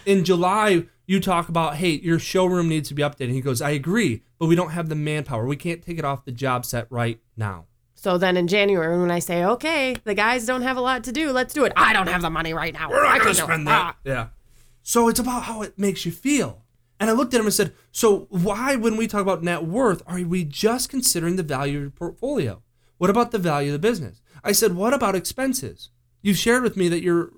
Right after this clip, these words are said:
Speaker 1: replacing cars about every four years." What if we were able to take the amount of risk you feel comfortable taking and we offset that lower rate of return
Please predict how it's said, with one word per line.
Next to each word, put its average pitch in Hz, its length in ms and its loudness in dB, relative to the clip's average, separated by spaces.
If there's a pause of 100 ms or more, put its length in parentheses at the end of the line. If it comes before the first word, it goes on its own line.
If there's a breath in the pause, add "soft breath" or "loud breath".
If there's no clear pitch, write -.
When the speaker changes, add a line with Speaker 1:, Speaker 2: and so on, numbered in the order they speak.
Speaker 1:
replacing 185 480 0
cars 240 280 -2
about 160 240 -2
every 160 180 -2
four 147 200 -8
years." 165 400 -4 (380)
What 190 300 2
if 277 200 -2
we 180 200 0
were 165 180 2
able 185 200 2
to 175 60 -2
take 170 280 -8
the 160 80 -8
amount 147 180 -4
of 135 80 -4
risk 147 280 -4
you 147 260 -2
feel 135 220 -6
comfortable 151 420 -8
taking 123 460 -8 (360)
and 139 140 -2
we 143 120 2
offset 147 600 -4
that 127 220 -6
lower 135 300 -2
rate 123 220 -2
of 113 60 -6
return 104 540 -8